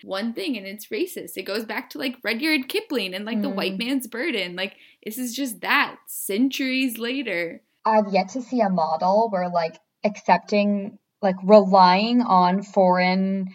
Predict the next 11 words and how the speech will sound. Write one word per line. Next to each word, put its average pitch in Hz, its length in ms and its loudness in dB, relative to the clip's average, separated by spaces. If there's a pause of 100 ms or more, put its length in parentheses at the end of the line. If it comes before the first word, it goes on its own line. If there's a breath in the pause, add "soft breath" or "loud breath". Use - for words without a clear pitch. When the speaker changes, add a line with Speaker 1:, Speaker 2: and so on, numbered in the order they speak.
(360 loud breath)
Speaker 2:
like, 180 200 4 (120)
white 185 400 2
people's 196 500 -2
whims 185 480 0
exclusively 202 1160 -4 (140)
actually, 196 560 0
Speaker 1:
<clears throat> - 0 -
Speaker 2:
like, 180 300 -2
spurs 180 580 -2
growth 190 380 4 (240)
Speaker 1:
Works. - 20 2